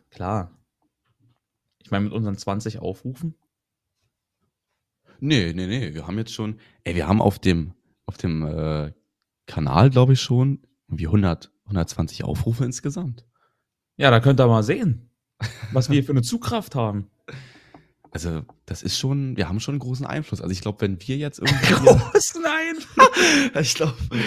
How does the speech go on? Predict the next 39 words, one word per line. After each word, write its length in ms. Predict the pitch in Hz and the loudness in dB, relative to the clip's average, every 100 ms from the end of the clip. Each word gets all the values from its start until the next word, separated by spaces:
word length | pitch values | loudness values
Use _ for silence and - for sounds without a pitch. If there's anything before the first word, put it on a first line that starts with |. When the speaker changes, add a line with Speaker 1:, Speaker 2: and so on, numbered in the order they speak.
| 202 170 - _ | -4 -8 -12 _
Speaker 2:
also, 140 | 113 | 0
ich 60 | 113 | 4
glaub, 140 | 127 | 4
wenn 160 | 117 101 | 4 2
wir 140 | 117 | 0
jetzt 180 | 143 123 | 0 0
hier 80 | 127 | -2
irgendwas 260 | 117 101 | 0 -2
sagen, 380 | - 73 107 175 | -2 -2 -2 -2
ich 80 | 139 | -4
glaub, 160 | - 110 | -4 0
das 120 | 117 | 0
hat 120 | 123 | 0
schon 220 | - 131 | 0 -2
Auswirkungen 560 | 76 120 117 120 120 110 | -2 -4 0 0 0 0
auf, 320 | 101 - - _ _ - - _ | -4 -6 -20 _ _ -18 -18 _
auf 160 | 98 - | -6 4
die 120 | 104 | 4
Economy, 460 | - 202 120 80 - - | 6 6 6 2 -6 -6
ja? 200 | 98 120 _ _ _ | -6 -8 _ _ _
Auf, 160 | - 92 | -6 -2
auf 140 | 92 | -2
die 120 | - 107 | -2 -2
Wirtschaft. 460 | 170 - 78 - _ _ _ _ _ _ _ _ | -2 -4 -12 -16 _ _ _ _ _ _ _ _
Speaker 1:
Ja, 120 | 151 156 | -4 -2
aber 160 | 147 | -2
ich 100 | 139 | -4
glaub, 260 | - 139 139 | -4 -6 -4
dann 500 | 135 135 135 131 123 | -6 -4 -4 -4 -4
wäre 260 | 123 123 | -4 -2
Imperium 1000 | 120 120 120 127 127 120 117 117 117 117 - - _ _ _ _ _ _ _ _ _ _ _ _ _ | -2 -4 -4 -6 -4 -2 0 0 -2 -4 -8 -20 _ _ _ _ _ _ _ _ _ _ _ _ _
vielleicht 240 | 110 117 | -4 -2
zumindest 520 | - 123 135 143 - | 0 2 2 0 0
mal 180 | 131 127 | 0 2
in 100 | 127 | 2
den 100 | 123 | 0
Qualifying-Matches 1080 | 117 127 147 151 110 101 98 95 95 - - | 0 2 2 2 0 0 0 -2 -4 -8 -8
fürs 220 | 95 90 | -10 -6
Ladder-Match. 720 | 92 90 90 87 82 - - | -4 -4 -4 -6 -10 -12 -16